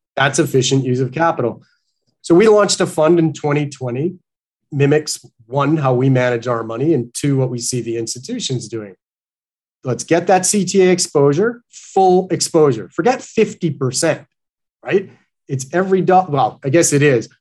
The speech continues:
It's one and one. We're really giving you two hundred percent exposure. A dollar of C T A exposure, of trend following, and a dollar of that equity fixed income growth portfolio, right?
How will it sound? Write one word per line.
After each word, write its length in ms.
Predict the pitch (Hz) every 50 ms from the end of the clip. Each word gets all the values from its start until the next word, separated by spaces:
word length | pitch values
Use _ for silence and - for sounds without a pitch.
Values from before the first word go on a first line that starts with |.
| _ -
It's 160 | 131 131 -
one 240 | 135 151 170 160 143
and 160 | 131 117 120
one. 380 | 139 156 147 - 95 92 - _ -
We're 100 | 135 139
really 180 | 160 160 147
giving 200 | 139 147 135 131
you 80 | 120 -
two 180 | - - 151
hundred 160 | 139 127 123 -
percent 380 | - 127 120 - 135 123 117
exposure. 600 | 110 104 - - 139 139 147 151 131 107 95 - _ _ _ _ _ _ _ _ _ _ _ _ _ _ -
A 60 | 113
dollar 480 | 104 - 139 143 151 160 165 160 160
of 100 | 165 143
C 200 | - - 156 147
T 160 | 135 156 147 151
A 80 | 147
exposure, 720 | 143 127 - - 147 139 139 135 123 139 139 139 143 - _ _ _ _ _ _ _
of 60 | _ -
trend 280 | - 143 131 120 117
following, 580 | 120 127 123 120 120 120 123 131 143 165 - _ _ _ _ _ _
and 100 | - 123
a 80 | 123 113
dollar 440 | - 143 131 131 131 135 131 123 123
of 160 | 120 113 110
that 220 | 120 117 117 117 - - -
equity 360 | 135 127 - - 123 123 120
fixed 320 | 117 - 123 117 - - -
income 380 | 120 117 113 117 120 113 110
growth 280 | 107 113 113 107 101 - _ -
portfolio, 540 | 113 104 101 - - 127 120 117 - - _ _ _ _ _ _ _ _ _ _ _ _ _ _
right? 200 | - 135 170